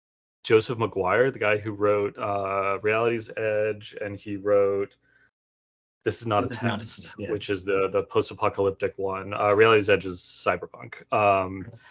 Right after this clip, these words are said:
Speaker 1: and so it was just really weird, like, sitting across the table with, like, six other people being taught how to make trash by this guy that I'm like, "I know you write rules. I know that you're, like, not a small name in this community. Like,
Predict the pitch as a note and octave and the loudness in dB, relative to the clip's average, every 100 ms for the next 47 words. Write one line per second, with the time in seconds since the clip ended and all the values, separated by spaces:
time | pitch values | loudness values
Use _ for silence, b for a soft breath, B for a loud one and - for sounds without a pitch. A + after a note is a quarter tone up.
0 | b b _ B2 A#2+ D3 C#3 G#2+ B2+ - | b b _ 2 4 4 4 -2 -6 0
1 | G3+ B2+ B2+ A#2 G2 G2 - A2+ A2 - | 2 4 6 6 4 0 -2 -2 -2 0
2 | G#2+ G2+ - F#2 _ - G#2 G2 F#2+ F#2 | 0 0 -6 -16 _ 2 2 4 2 0
3 | G2+ F#2+ - - A2+ - G2+ G2 - G2+ | 0 -4 -4 -8 -8 -6 -4 -4 -6 -4
4 | G2+ G2+ G2 F#2+ G2+ G2 G2 G2 G2 - | -2 0 -2 0 0 0 0 -2 -4 -6
5 | - G2 F#2+ - F#2+ F#2 - G2 F#2+ F#2+ | 0 0 0 -6 -8 -8 -6 -2 -2 -4
6 | F#2+ F#2 - A2+ A#2 D#3+ D#3 A2+ A2 G2+ | -6 -8 -6 -2 0 0 -2 0 0 0
7 | F#2+ G#2+ F#2+ - - - _ b b b | -4 -4 -4 -4 -14 -16 _ b b b
8 | G#2 G#2 C3 D3 C#3 A#2+ G#2+ G2+ - G#2+ | -2 2 2 2 0 0 2 0 -2 -8
9 | G#2 G#2+ A2 G#2 - G#2 G2 G2 G2 F#2+ | 0 2 2 0 -4 -2 -2 -2 -4 -4
10 | F#2+ F#2+ F#2 - G2 G2 G2+ F#2 G2 G2 | -8 -8 -10 -12 -12 -10 -10 -10 -10 -8
11 | F#2+ _ | -8 _